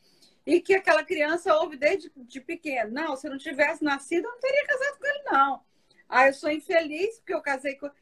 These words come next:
Entende o que que é a culpa de existir? Isso é apenas um do, uma pincelada numa situação que a pessoa carrega a angústia da culpa sem ter uma culpa real.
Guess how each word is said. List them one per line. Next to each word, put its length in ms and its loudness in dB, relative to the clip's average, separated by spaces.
Entende 640 -2
o 80 -8
que 160 -2
que 160 -2
é 60 4
a 80 4
culpa 440 2
de 100 -2
existir? 840 -4
Isso 280 2
é 60 6
apenas 560 0
um 180 -4
do, 640 0
uma 260 0
pincelada 840 0
numa 280 -4
situação 840 -4
que 80 0
a 60 -2
pessoa 360 -4
carrega 560 -2
a 80 -2
angústia 580 -2
da 120 -2
culpa 480 -4
sem 300 2
ter 140 2
uma 180 4
culpa 280 0
real. 600 0